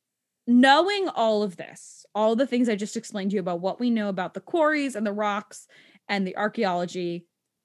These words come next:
why are the pyramids so mysterious? The pyramids,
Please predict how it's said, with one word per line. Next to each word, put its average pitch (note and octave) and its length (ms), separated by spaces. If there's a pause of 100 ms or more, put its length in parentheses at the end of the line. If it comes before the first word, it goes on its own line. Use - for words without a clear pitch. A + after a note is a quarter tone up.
(240)
why G#3+ 420
are B3 80
the B3+ 100
pyramids G3 500
so F3 140
mysterious? - 760 (460)
The C4 80
pyramids, A4 480